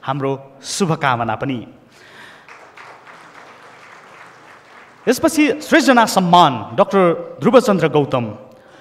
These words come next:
जसले अलिखित लेखेर धेरै लेख्नुभयो, लेखिरहनु भएको छ। आख्यानमा एक प्रकारका सम्राट भनेर उहाँलाई पदवी दिइन्छ र त्यति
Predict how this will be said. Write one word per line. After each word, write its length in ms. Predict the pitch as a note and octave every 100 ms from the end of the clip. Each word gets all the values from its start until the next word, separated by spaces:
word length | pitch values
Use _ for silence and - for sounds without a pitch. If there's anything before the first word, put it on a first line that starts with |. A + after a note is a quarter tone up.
| - _ _ _ _
जसले 560 | - C#4 C4+ A#3 - -
अलिखित 560 | B3 D4+ D#4+ - D4+ -
लेखेर 380 | F#3 A#3 B3+ A3+ F#3+ D#3+ - - - C#3+ -
धेरै 260 | G#3 D#4 B3+
लेख्नुभयो, 500 | F#3+ F3+ D#3 C#3 C#3+ C#3 - - - _ _ _
लेखिरहनु 480 | B3 D4 E4 A#3+ A#3 E3
भएको 240 | D#3+ D#3+
छ। 100 | D#3+ D#3 D3 - -
आख्यानमा 800 | A3+ - - C4+ C4 B3 F#3+ F3+ E3 C#3 - - -
एक 240 | - B3+ -
प्रकारका 440 | G#3 F#3+ F#3+ F#3 F3
सम्राट 520 | - A3+ A3 A3 A3+
भनेर 240 | G3 E3 E3
उहाँलाई 400 | D3 D#3 D#3 C#3 - -
पदवी 320 | F#3+ G3 A#3+
दिइन्छ 400 | E3 G3 F#3+ G3+ F3+ F3+ - - _ _ _ _ -
र 80 | C3 D3 B2+ -
त्यति 160 | A#3+